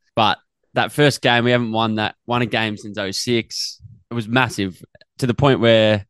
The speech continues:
I, I, I had to have all the boys together. So I, I made a bit of a Facebook event. I said, "Lads,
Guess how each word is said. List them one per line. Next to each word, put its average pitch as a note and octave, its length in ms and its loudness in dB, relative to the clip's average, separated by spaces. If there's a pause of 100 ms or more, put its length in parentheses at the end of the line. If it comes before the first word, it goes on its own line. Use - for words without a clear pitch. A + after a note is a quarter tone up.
(120)
I, B2+ 220 -2
I, B2+ 340 -2
I - 20 0
had C3 260 -4
to C3+ 100 -6
have A#2+ 180 -2
all A#2 220 -2
the G#2 80 -6
boys G#2+ 300 -6
together. E2+ 400 -8
So - 120 -4
I, A2 160 0 (100)
I A2+ 80 -2
made A2 280 0
a - 20 -6
bit G2 160 -4
of G2+ 80 -4
a F#2+ 80 -8
Facebook G#2+ 380 -4
event. G#2 260 -4
I G2 60 -6
said, G#2+ 160 -10
"Lads, G#2+ 480 -4